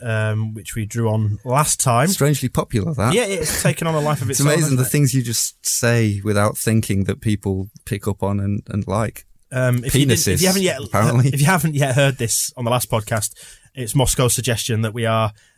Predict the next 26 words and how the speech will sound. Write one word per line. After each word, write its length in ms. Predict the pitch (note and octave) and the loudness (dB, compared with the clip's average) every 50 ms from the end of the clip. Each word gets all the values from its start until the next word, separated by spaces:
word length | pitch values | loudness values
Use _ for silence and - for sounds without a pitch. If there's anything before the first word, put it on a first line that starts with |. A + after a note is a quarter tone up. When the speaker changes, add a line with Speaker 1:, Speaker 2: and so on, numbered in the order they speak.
| _ | _
Speaker 1:
uh, 140 | - A#2 A2 - | -6 -6 -6 -2
quite 280 | - C3 A#2+ A2+ - | 0 0 0 0 0
wide 400 | B2+ B2 B2 A#2+ A2+ A2+ A#2+ A2 | 0 2 2 4 4 2 0 -2
at 80 | A#2+ A2 | -2 -6
the 80 | A2 | -4
back 360 | G#2 A2 G#2+ G#2+ G2 - - - | -2 0 0 0 -2 -4 -8 -6
and 80 | A#2 | -4
we 80 | A2+ G#2+ | -2 0
have 140 | A2 G#2+ A#2 | 0 0 0
a, 100 | A2 G2+ - - _ - _ | -2 -4 -6 -12 _ -20 _
a, 120 | A#2+ A2 G#2 - _ A2+ - - G2 - - | -16 -16 -16 -16 _ -20 -20 -20 -20 -14 -10
a 80 | A#2+ | -6
long 360 | A2 A2 G#2+ G#2+ A2+ A2+ G#2 G#2 - _ _ _ - | -4 -4 -2 -2 -2 -2 -4 -6 -8 _ _ _ -8
shaft 600 | - - C3 A2+ G#2 - - - - - - - _ _ _ _ - - - - - - | -4 0 0 0 0 -2 -4 -6 -6 -8 -10 -12 _ _ _ _ -20 -20 -14 -14 -12 -6
Speaker 2:
Yeah, 160 | - C3 B2 | -4 0 2
Speaker 1:
down 240 | - A#2+ B2 A#2+ A#2+ | 2 4 4 2 2
the 80 | A#2+ A#2 | 2 2
middle, 280 | A#2+ A#2+ A#2+ A#2 A2+ | 2 2 2 2 0
Speaker 2:
central. 240 | A2 G#2 G#2 G#2 G2+ | 0 -2 -2 -4 -2
Speaker 1:
very 260 | F#2+ B2 A#2 A2+ A2 | -2 0 0 0 -2
central, 360 | - - A#2+ A2+ G#2+ - - | -2 -2 -2 -4 -4 -8 -10
very 280 | A2 A#2+ A2 A2 A2+ G#2+ - _ _ - - - | -8 -6 -6 -6 -6 -8 -10 _ _ -20 -10 -4
Speaker 2:
And 80 | G#2+ | -2
then 140 | G#2 G2+ G2+ | -2 0 0
Speaker 1:
compact. 400 | - B2+ G2+ G#2 - - - - - _ _ _ _ _ - - | -2 -4 -4 -6 -6 -6 -8 -8 -8 _ _ _ _ _ -8 -4
Penet-, 240 | - B2+ B2 A2+ | -2 -2 -2 -4